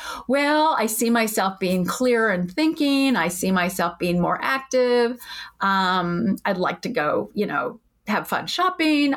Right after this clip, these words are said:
I don't know. I mean, all these different, I want to be healthier. I want to be able to, to get down on the floor and play with my grandkids, um, and be able to get up, right? I want to be mobile for my retirement, all these things."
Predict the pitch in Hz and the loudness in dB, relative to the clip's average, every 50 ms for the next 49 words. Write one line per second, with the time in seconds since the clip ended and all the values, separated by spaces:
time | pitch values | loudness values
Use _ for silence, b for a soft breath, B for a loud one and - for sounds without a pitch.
0 | - - 269 262 262 220 170 160 165 - - - - 226 226 214 - - 233 247 | -2 -2 -2 0 0 0 0 0 -2 -2 -2 -2 0 0 0 0 0 0 0 0
1 | 254 269 254 - - 233 - 220 170 208 220 226 214 202 175 175 175 190 226 247 | 0 -2 -2 -2 -2 -2 -2 -2 -4 -2 -2 0 0 0 0 0 -2 0 0 -2
2 | 247 247 - 247 233 226 226 220 220 196 180 185 180 180 175 180 175 175 165 175 | -2 0 0 0 0 2 2 2 0 0 0 -2 -2 -2 0 0 0 0 0 0
3 | 180 170 - - 175 165 - _ _ B B B B B B _ _ _ - - | -2 -4 -2 -6 -8 -8 -8 _ _ B B B B B B _ _ _ -4 -4
4 | 208 175 233 208 226 233 220 208 202 185 185 185 202 190 185 175 175 - 190 185 | 0 0 -2 0 0 -2 0 0 -2 -2 -2 -2 0 0 0 0 0 0 0 0
5 | 185 190 185 170 170 175 196 185 185 190 202 202 - 208 196 196 190 196 196 - | 0 0 0 -2 0 0 0 2 2 0 0 0 0 0 0 2 2 0 0 -2
6 | - B B B B B B B B B B - 196 190 180 175 175 175 170 170 | -6 B B B B B B B B B B -2 0 0 2 2 2 2 0 -2
7 | 170 - - 202 196 208 202 196 190 190 175 185 175 165 185 175 180 175 180 208 | -4 -2 0 0 2 2 2 0 0 0 0 0 0 0 0 0 2 2 2 0
8 | - 214 - _ _ _ _ _ _ _ _ _ _ - 190 180 185 196 190 - | -2 -4 -8 _ _ _ _ _ _ _ _ _ _ -2 -2 0 0 0 0 0
9 | 196 190 185 180 180 175 175 175 180 202 226 233 233 233 208 220 214 208 202 - | 0 0 0 0 0 0 2 2 2 4 4 4 2 2 2 2 0 0 0 0
10 | 190 185 180 175 170 170 165 165 170 165 165 - 254 247 240 240 233 226 220 208 | -2 0 0 0 0 0 0 0 0 0 -2 -2 -2 0 2 2 2 2 2 2
11 | 196 196 190 185 - - b b b b b b _ 294 294 269 254 226 214 220 | 2 2 0 -2 -4 -10 b b b b b b _ -2 0 2 2 0 0 -2
12 | - 202 170 160 196 180 180 | -2 -4 -4 -2 -2 -4 -4